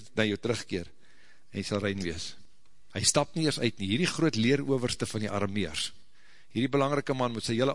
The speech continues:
entourage, kom hy daar aan. Hy stil voor Elia se huis, daar in die stofpaadjie. Ek stel my voor hoe die huisie gelyk. Hè? Hier stop hierdie hele trek. En nou sal hulle sê, Elisa sou moes uitkom en na die aarde toe buig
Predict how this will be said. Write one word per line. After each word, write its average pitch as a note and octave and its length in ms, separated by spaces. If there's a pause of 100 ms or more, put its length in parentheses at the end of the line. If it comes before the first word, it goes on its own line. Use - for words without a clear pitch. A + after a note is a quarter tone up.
entourage, A#2 640
kom G#2+ 160
hy G#2+ 80
daar G2 160
aan. F#2 160
Hy F#2 60 (100)
stil A2+ 240
voor G#2 220 (100)
Elia G2+ 320
se G2 140
huis, F#2+ 160 (420)
daar G#2+ 160
in G#2+ 80
die - 60
stofpaadjie. G2+ 580
Ek - 80
stel A2 160
my G#2+ 80
voor G#2+ 300
hoe G2+ 80
die G#2+ 100
huisie G2+ 320
gelyk. F2 380 (1120)
Hè? G2+ 80 (2250)
Hier A2+ 140
stop - 260
hierdie C3+ 220
hele C#3 320 (640)
trek. G#2 380 (340)
En G#2+ 140
nou D3 100
sal D3+ 140
hulle C3+ 100
sê, D#3 140 (260)
Elisa C3+ 300
sou C#3+ 160
moes C#3 100
uitkom C#3 320
en B2 80
na A#2+ 80
die B2 80
aarde C3+ 400
toe B2+ 160
buig C3 300